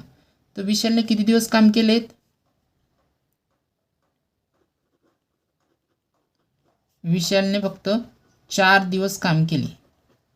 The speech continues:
चार दिवस काम केले आणि तो काम सोडून गेला. आता काम सोडून गेला, मग त्याचे शि-, जे शिल्लक काम आहेत ते आपल्याला अगोदर काढावं लागेल.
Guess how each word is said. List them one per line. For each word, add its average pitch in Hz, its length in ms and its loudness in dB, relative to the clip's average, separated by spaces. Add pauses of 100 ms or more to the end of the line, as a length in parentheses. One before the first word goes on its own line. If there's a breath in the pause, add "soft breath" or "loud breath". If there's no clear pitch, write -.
(800)
चार 160 320 0
दिवस 160 500 -4
काम 165 340 -4 (340)
केले 139 280 -6 (1000)
आणि 180 200 -2 (120)
तो 214 100 0
काम 214 340 -2 (120)
सोडून 233 420 2
गेला. 156 340 0 (540 soft breath)
आता 226 300 2 (240)
काम 208 200 0
सोडून 208 380 0
गेला, 220 200 2
मग 220 220 6
त्याचे 226 220 0
शि-, - 260 -6 (380)
जे 208 140 -4
शिल्लक 208 440 -4
काम 220 200 4
आहेत 214 200 2
ते 220 60 4
आपल्याला 208 300 4
अगोदर 196 280 2
काढावं 190 300 2
लागेल. 165 260 2